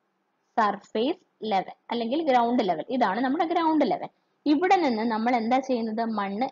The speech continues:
എക്സ്കവേറ്റ് ചെയ്തെടുത്തിട്ടുണ്ട് അല്ലെ? ഉം. എന്നിട്ട് എന്ത് ചെയ്യുക? ഇവിടെ fill ചെയ്ത് കൊടുത്തിരിക്കുക. അപ്പം ഈ irrigation canal എന്ന് പറഞ്ഞാൽ partly in cutting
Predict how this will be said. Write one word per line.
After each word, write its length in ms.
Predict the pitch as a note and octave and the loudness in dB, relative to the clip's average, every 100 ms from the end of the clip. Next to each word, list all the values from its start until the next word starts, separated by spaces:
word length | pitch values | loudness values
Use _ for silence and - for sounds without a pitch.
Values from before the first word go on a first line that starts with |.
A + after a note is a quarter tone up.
| - | -6
എക്സ്കവേറ്റ് 720 | G3 _ - C4 C#4 C#4 D4 A#3+ | -12 _ 0 2 2 0 -2 -2
ചെയ്തെടുത്തിട്ടുണ്ട് 760 | F3 F#3+ A3+ F#3 - - - - A#3+ | -4 -2 -4 -6 -12 -14 -20 -10 -6
അല്ലെ? 140 | G3 - _ _ _ - D4 | -6 -8 _ _ _ -6 -6
ഉം. 80 | D#4+ _ _ _ - B3+ | -6 _ _ _ -6 0
എന്നിട്ട് 220 | C4 C#4 C4+ | 2 4 2
എന്ത് 140 | B3+ | 2
ചെയ്യുക? 440 | B3+ B3 B3 - A#3 | 2 2 0 -2 -6
ഇവിടെ 200 | A#3+ D#4+ - | -4 -4 -4
fill 180 | G#3 G3 G3+ | -6 -2 -2
ചെയ്ത് 180 | G3+ G3 | 0 -2
കൊടുത്തിരിക്കുക. 540 | F3 - F3+ - - - _ - A3 | -4 -6 -12 -12 -18 -18 _ -14 -6
അപ്പം 180 | D4+ D4+ - E4 | -6 -6 -10 -6
ഈ 40 | F4 A#4+ - A#3 | -2 -4 -4 -6
irrigation 540 | G3+ G3 G#3 G#3+ C#4 C4+ A3+ | -4 -2 -2 -2 -2 -4 -4
canal 340 | F#3+ F#3+ F#3+ F#3+ | -6 -6 -6 -6
എന്ന് 140 | F#3 F3 | -6 -8
പറഞ്ഞാൽ 340 | E3 E3 F#3+ F#4+ - _ _ _ _ _ _ B3+ | -8 -6 -4 -4 -6 _ _ _ _ _ _ -2
partly 600 | B3+ B3+ _ C#4 D4 D#4+ G#4 _ _ _ _ _ _ _ _ _ _ _ _ _ _ _ _ - G#3 | 0 0 _ -4 -2 0 -2 _ _ _ _ _ _ _ _ _ _ _ _ _ _ _ _ -6 -4
in 100 | G#3 - _ _ _ G#3+ | -4 -6 _ _ _ 0
cutting 560 | E3+ _ _ A#3+ B3 | 0 _ _ 2 2